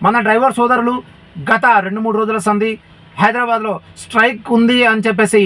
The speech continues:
టూ డేస్ స్ట్రైక్ అని చెప్పేసి విషయాలు బయటకు వచ్చాయి. అదేవిధంగా ఈరోజు ఇరవై ఐదవ తారీఖు మార్చ్ ట్వంటీ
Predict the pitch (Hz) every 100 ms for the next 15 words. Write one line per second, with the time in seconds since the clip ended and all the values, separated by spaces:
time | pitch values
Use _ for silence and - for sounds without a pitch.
0 | 165 - - 185 226 277 - - - -
1 | 208 220 226 214 214 196 190 175 - -
2 | - - 170 214 202 180 190 208 202 214
3 | 226 254 - - - - 196 269 277 269
4 | 277 269 - - - - 185 240 302 302
5 | 240 170 - 180 214 277 285 277 269 269
6 | 262 247 247 233 269 285 - - 165 208
7 | 269 - 220 247 226